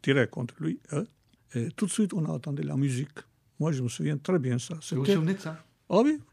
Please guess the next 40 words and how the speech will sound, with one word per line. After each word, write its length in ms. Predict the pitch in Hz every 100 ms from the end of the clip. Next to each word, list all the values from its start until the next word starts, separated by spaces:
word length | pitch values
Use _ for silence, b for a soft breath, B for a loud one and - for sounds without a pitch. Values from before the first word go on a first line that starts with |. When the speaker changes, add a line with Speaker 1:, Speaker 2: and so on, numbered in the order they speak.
| _
Speaker 1:
Et 140 | 135 127
la 200 | 131 120
maison, 360 | 127 120 135
c'était 240 | 113 120 - _
tout 140 | - 165
près. 240 | - 190 226 b b b
Et 20 |
la 100 | 123
musique, 440 | 127 131 156 240 -
c'est, 280 | - 180 165
attendez, 420 | 147 143 131 165
dans, 260 | 147 135 131 127 120 -
parce 140 | 175
que 80 | -
le, 340 | 135 131 135 - b -
c'est 180 | -
une 160 | 127 123
ville 380 | 117 160 127 113
médiévale 720 | 113 117 120 117 151 208 190
qui, 380 | - 151 135 131 b b -
très 220 | 147 151
dense. 580 | 113 139 220 - - -
Speaker 2:
On 40 |
appelle 200 | 113 151
la 80 | 131
ville 180 | 127 123
de 100 | 135
pierre, 420 | 139 135 120 95
hein. 60 | 110
Speaker 1:
Voilà, 260 | 151 135 -
Speaker 2:
Très, 0 |
Speaker 1:
c'est 100 | -
Speaker 2:
très 40 | 127
Speaker 1:
ça. 80 | 127 107
Speaker 2:
belle, 80 | -
très, 120 | 127
très 140 | 123
belle. 240 | 110 101 98
Speaker 1:
Très 140 | 175 151
belle. 240 | 139 202